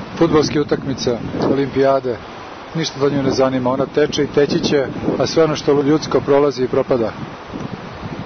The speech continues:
I ova reka će teći još dok mnoge generacije nas odu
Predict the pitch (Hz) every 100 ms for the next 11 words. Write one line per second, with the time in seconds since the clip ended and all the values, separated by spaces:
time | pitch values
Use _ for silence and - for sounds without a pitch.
0 | - - - 135 139 139 135 147 - 139
1 | 135 - 147 - 135 131 123 - - -
2 | - 139 143 165 151 139 139 139 139 135
3 | - 135 139 131 - 139 120